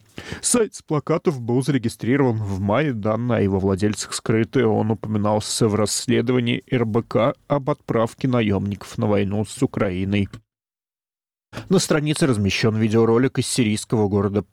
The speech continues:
Пальмиры и телефонные номера вербовочных пунктов. Корреспонденту Р Б К в начале июля удалось связаться с тремя такими пунктами, где ей сообщили подробности о требованиях к кандидатам.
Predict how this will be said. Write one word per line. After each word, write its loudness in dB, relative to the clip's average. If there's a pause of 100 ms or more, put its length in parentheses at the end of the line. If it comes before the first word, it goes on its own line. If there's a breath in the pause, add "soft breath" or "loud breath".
(120)
Пальмиры 2
и -2
телефонные 0
номера 0
вербовочных 0
пунктов. -2
Корреспонденту -2
Р 2
Б -2
К 0
в -4
начале 0
июля 2 (240 loud breath)
удалось 2
связаться 0
с -6
тремя 0
такими -2
пунктами, 0
где -2
ей 2
сообщили -2
подробности -2
о 0
требованиях -4 (100)
к -16
кандидатам. -2